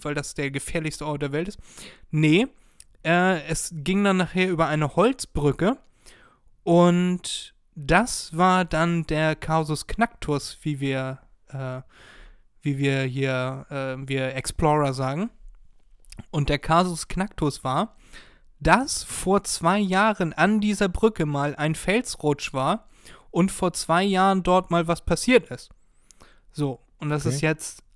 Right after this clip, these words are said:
Speaker 1: also bis an, an, an diesem Tag, in dieser Stunde, wo das passiert ist, wo die Brücke mit in den Abgrund gerissen wurde von großen Gesteinsbrocken, da war das mit Sicherheit einer der gefährlichsten Orte. Würde jetzt nicht sagen der Welt,
Speaker 2: Ja.
Speaker 1: aber ein gefährlicher Ort.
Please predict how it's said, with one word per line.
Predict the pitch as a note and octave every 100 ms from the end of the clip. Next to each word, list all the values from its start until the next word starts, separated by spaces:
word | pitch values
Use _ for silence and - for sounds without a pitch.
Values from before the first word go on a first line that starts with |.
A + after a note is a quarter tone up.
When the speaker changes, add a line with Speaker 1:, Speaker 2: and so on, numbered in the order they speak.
| -
Speaker 1:
also | D3 C#3+ D3 C#3 _ _ _ _ -
bis | F3+ - - _ - E3+ _ _ - _ - - _
an, | E3+ E3+
an, | E3+ D#3+ D#3+
an | D#3 D#3
diesem | G3+ A#3+ A3+
Tag, | F3+ F3 A3+ -
in | E3 D#3+
dieser | G#3 A#3
Stunde, | - - G3+ G3+
wo | E3 E3
das | F3
passiert | - F3 G3 F3
ist, | D#3+ E3
wo | D3+
die | D#3 D3 - - - - -
Brücke | D#3+ F3 A3+ G#3
mit | G3 F#3+ F#3
in | E3+ F3+
den | E3+
Abgrund | D#3+ - - D#3 C#3
gerissen | C#3+ C#3 D3 D3+
wurde | D3 D3+
von | D3 D#3
großen | D3 F3+ F3+ D#3+
Gesteinsbrocken, | D3 D#3 E3+ - C#3+ C#3+ E3 G3+ - - - _ -
da | D#3 G#3
war | A#3
das | A#3 -
mit | G3
Sicherheit | G#3+ G3+ G3+ F#3+
einer | E3 F3 E3
der |
gefährlichsten | D#3+ E3 F3 D#3+ D#3 D#3+
Orte. | C#3 C3+ A#2 - _ _ _ _ _ -
Würde | C#3+ D3
jetzt | C3+
nicht | C#3+ -
sagen | C3 B2+
der | B2+
Welt, | C3+ G#3+
Speaker 2:
Ja. | G#2+
Speaker 1:
aber | E3 F3 F3
ein | E3 E3+
gefährlicher | E3+ F#3 E3+ D#3+ C#3+
Ort. | C3 -